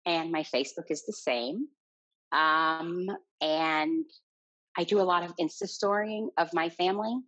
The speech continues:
uh, and my life and my cooking and all of that. If you wanna follow my, um, baking, it's, uh, at Bobbi's Bake Shop,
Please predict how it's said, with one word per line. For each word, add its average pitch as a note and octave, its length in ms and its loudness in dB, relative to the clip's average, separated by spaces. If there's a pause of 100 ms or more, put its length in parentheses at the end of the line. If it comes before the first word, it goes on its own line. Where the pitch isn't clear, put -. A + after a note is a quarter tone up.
(760)
uh, D3 340 2 (580)
and D#3 340 2
my D#3 160 0
life E3+ 420 2
and D#3 160 2
my D3 120 0 (100)
cooking F#3+ 340 2
and E3+ 100 4
all D#3 140 4
of D#3+ 120 0
that. D#3 220 4 (1000)
If - 80 -2
you F3 80 6
wanna E3 200 4
follow D#3+ 500 2 (400)
my, C#3 400 0 (120)
um, A#2+ 440 -2
baking, D#3+ 400 2
it's, - 400 -6 (120)
uh, - 220 -6 (180)
at C#3 120 0 (120)
Bobbi's C3 300 0
Bake B2 220 -2
Shop, D#3 260 0